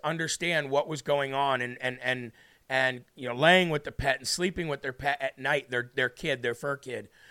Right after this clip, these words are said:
on the floor because their, you know, their fur kid is going through some,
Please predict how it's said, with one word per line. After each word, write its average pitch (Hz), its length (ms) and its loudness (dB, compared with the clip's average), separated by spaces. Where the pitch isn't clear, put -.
on 139 180 0
the 135 80 -2
floor 143 360 2
because 127 360 -4
their, 127 260 -4
you 131 80 -10
know, 120 180 -4
their 120 160 -6
fur 170 260 -2
kid 160 200 -6
is 131 100 -4
going 139 240 -4
through 135 140 -10
some, 120 320 -10